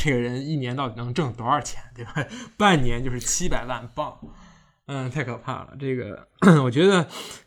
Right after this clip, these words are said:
呃，客观来讲，就是我们看事情，对吧？从，从这个，这个历史上来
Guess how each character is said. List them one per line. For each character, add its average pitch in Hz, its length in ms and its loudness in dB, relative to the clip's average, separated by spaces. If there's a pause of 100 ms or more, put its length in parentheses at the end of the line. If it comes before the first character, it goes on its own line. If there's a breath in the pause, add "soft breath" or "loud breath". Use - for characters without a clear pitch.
(160 loud breath)
呃， 151 460 2
客 220 340 6
观 127 240 -2
来 117 120 -4
讲， 131 360 -10
就 135 100 -10
是 127 100 -10
我 120 160 -4
们 120 120 -10
看 185 260 -2
事 269 240 -2
情， - 160 -10 (100)
对 53 80 -20
吧？ 64 120 -18
从， 127 200 -12
从 131 240 -8
这 139 140 -2
个， 127 100 0
这 123 200 -2
个 127 40 0
历 170 200 -2
史 131 180 -10
上 123 140 -6
来 127 120 -12